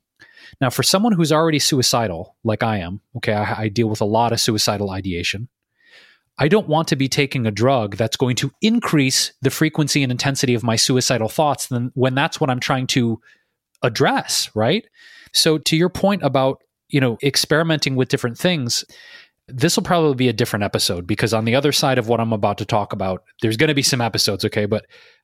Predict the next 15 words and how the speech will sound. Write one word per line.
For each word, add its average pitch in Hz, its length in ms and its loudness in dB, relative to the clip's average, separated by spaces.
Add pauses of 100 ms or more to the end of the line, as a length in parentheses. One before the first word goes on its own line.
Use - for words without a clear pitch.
(120)
I've 131 160 0
recently 156 400 2
been 131 160 0
talking 131 360 0
to 117 220 0
my 113 160 0
G 110 220 0
P 110 480 -2
and 113 140 -2
my 110 120 0
therapist 113 720 -2
about 107 400 -2
coordinating 131 840 0
alternative 127 720 0
treatments 110 720 -4